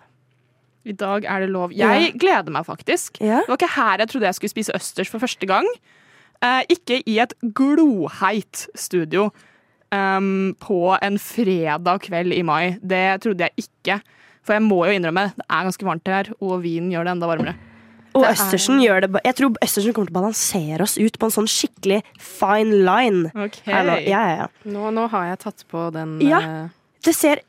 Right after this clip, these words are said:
Speaker 2: ypperlig ut, og jeg s-, du har liksom gjort det på sånn veldig fin måte, og her, så her er det egentlig bare å ta til seg
Speaker 1: Ha en
Speaker 2: østersen.
Speaker 1: østers.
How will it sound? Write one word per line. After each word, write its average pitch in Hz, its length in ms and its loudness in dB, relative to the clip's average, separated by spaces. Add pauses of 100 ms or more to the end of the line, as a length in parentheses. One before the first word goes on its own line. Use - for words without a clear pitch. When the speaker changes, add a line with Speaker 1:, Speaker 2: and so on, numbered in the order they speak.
(120)
Speaker 2:
ypperlig 180 360 0
ut, 247 160 -2
og - 40 4
jeg 269 140 4
s-, - 160 -6
du 254 120 2
har 269 140 2
liksom 269 240 0
gjort - 220 -4
det 233 100 -4
på 269 100 0
sånn 247 200 0
veldig 226 260 0
fin 240 340 -2
måte, 226 540 0
og 226 140 0
her, 180 240 -2
så - 180 -4
her 277 260 2 (460)
er 233 160 2
det 330 80 4
egentlig 269 220 -2
bare 220 180 2
å 208 460 2 (100)
ta 226 140 -4
til 190 220 -6
seg 269 240 -2
Speaker 1:
Ha 208 120 -14
en 190 80 -10
Speaker 2:
østersen. 202 400 -2
Speaker 1:
østers. - 180 -10